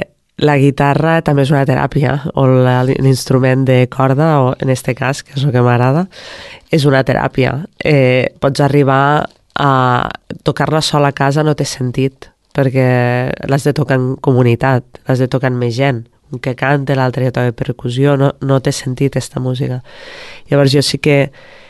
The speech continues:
que diria que menys mòbil i més, més música en este, i que la disfruten i que aprenguen també sobre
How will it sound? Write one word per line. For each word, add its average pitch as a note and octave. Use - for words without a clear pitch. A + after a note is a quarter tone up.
que D3
diria C#3
que C#3+
menys C3
mòbil C3
i B2+
més, A#2+
més C3
música C3+
en C#3
este, C3
i D3+
que C#3+
la B2+
disfruten C3+
i C3
que B2+
aprenguen C#3
també C3
sobre C3+